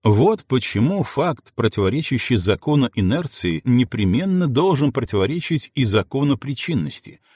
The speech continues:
то есть тому, что достоверно априори, и являть перед нами действие без причины, а такого рода допущение есть ядро всякого недомыслия.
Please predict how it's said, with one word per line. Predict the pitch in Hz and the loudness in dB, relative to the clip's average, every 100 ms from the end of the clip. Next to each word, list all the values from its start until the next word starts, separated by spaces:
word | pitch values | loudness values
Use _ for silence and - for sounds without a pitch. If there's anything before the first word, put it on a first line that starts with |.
| _ _ | _ _
то | - 113 | 2 2
есть | 104 - | 2 -2
тому, | - 69 90 175 | -8 -4 -2 -2
что | - 127 | -2 -2
достоверно | 110 - 87 101 147 147 | -2 -2 -2 0 2 0
априори, | - 110 143 156 135 90 95 92 _ _ | 0 -4 0 2 2 2 0 -2 _ _
и | 117 | 0
являть | 107 87 73 76 190 - - | 2 2 0 0 0 -2 -6
перед | 92 82 | -6 -4
нами | 73 170 160 135 | -2 2 4 2
действие | 87 101 175 - 135 135 | 2 -2 -2 -2 -2 -2
без | 135 - | -2 -2
причины, | 117 104 - 73 76 76 _ _ _ _ - | -4 -4 -4 -4 -4 -6 _ _ _ _ -2
а | 104 | 0
такого | 113 104 180 156 117 | 2 0 2 2 2
рода | 110 175 120 | 2 0 0
допущение | 101 85 82 - 196 185 143 104 | -2 -6 -8 -4 0 2 4 2
есть | 82 196 160 - | 0 -2 -2 -4
ядро | 110 107 87 110 - - | -2 0 0 0 0 -2
всякого | - - 143 170 - 139 151 127 | -8 -4 -4 -2 -2 2 0 2
недомыслия. | 127 113 85 67 - - - | 0 0 -4 -6 -12 -14 -18